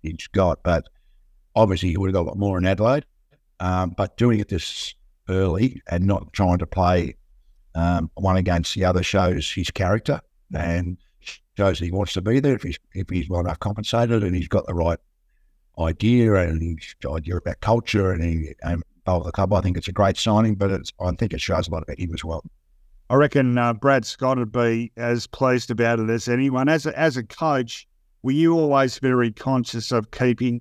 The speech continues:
Speaker 2: a group of senior players together around whom a whole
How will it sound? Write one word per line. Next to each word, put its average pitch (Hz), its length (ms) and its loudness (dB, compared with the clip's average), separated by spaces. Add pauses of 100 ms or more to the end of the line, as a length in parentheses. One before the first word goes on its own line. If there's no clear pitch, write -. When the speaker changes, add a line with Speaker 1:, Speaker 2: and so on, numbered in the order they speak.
Speaker 2:
a 117 220 2
group 117 540 0 (480)
of 110 160 0
senior 120 400 2
players 113 460 0
together 113 380 0
around 110 560 0
whom 113 240 0
a 104 80 0
whole 110 420 0